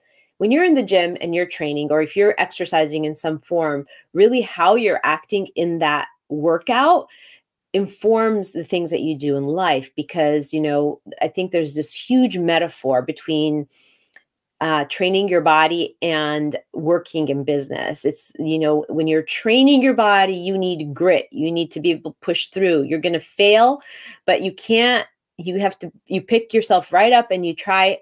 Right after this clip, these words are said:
again differently or harder or in a different way. And all those things are true for business. And, uh, Rick, I don't know if you have any, um, input on that, but seriously, everything that you do in training your body,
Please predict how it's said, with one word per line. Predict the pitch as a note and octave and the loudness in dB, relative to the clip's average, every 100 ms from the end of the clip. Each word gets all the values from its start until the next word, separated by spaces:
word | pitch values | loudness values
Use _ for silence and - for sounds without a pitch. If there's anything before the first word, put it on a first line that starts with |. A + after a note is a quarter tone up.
| - | -2
again | E3+ C#3+ F3 E3+ D#3+ | -2 0 0 0 -2
differently | F#3 F#3 G3 C#3 E3 | -2 -2 -4 -2 -2
or | C3 C#3+ | -2 -2
harder | - F3+ F3+ F3 | 2 2 4 0
or | C3 D3+ | 0 -2
in | D3 | -2
a | C#3 | -4
different | E3 F3+ - | -4 -2 -2
way. | D#3+ F3 D3 C3+ - - - - - | 2 4 2 -2 -12 -20 -20 -20 -10
And | - - | -6 4
all | C4 G4+ A4 | 6 6 6
those | G4 D4+ | 2 0
things | - F4+ | 0 2
are | D4+ C4+ | 2 0
true | - E4+ | 0 0
for | C#4+ | 2
business. | A3 C#4 G4+ G#3+ C#3+ - G#3 | 4 4 4 0 -6 -4 0
And, | G#3 G#3 | 2 2
uh, | A#2 F#3+ | 2 2
Rick, | G3+ C#4+ A3+ | 4 4 4
I | B3+ | 2
don't | D#4 | 0
know | |
if | D4 | -2
you | B3 | -2
have | A#3+ G3+ F#3+ | 0 0 0
any, | G3 G3 F#3 - | -2 0 0 -2
um, | E3+ D#3 | -2 -2
input | - D#4 E4+ - | 0 0 2 0
on | E3 D#3 | 0 0
that, | D3+ D3+ D3 | 2 2 2
but | G#3 - _ - | 2 2 _ -20
seriously, | - E4+ F#4 F#4+ C4+ - D#3+ - | -4 4 6 6 2 0 -2 2
everything | B3 D#4 F4+ E4+ B3+ A#3 | 0 2 0 2 0 0
that | A3 | 0
you | F3 F#3 | -2 -6
do | D#3+ G3+ G#3+ - | -2 -2 -2 -2
in | F#3 F3 E3 | -2 -2 -4
training | - - G#3 C4 D#4 D4+ B3+ F3 | -8 -6 -2 2 2 2 0 0
your | E3 | -2
body, | D3+ D#3+ G3 G3 C#3+ C#3 D3 F3+ | 0 0 0 0 -2 -6 -8 -10